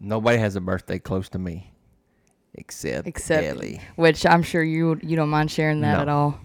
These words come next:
Speaker 1: No. No.
Speaker 2: It'll be
Speaker 1: She
Speaker 2: all about
Speaker 1: turns
Speaker 2: her.
Speaker 1: one June, June the twenty-fourth, and I turn fifty on June the twenty-ninth.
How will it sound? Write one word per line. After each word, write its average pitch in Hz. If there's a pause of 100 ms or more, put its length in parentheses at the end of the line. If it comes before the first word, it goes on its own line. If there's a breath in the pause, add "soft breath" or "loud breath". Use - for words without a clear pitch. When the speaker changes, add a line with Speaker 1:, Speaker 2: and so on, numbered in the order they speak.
(140)
Speaker 1:
No. 95 (640)
No. 107
Speaker 2:
It'll -
be 185
Speaker 1:
She 156
Speaker 2:
all 151
about 156
Speaker 1:
turns 165
Speaker 2:
her. 143
Speaker 1:
one 135
June, 117
June 127
the 123
twenty-fourth, 127 (100)
and 92
I 104
turn 98
fifty 107
on 90
June 98
the 104
twenty-ninth. 110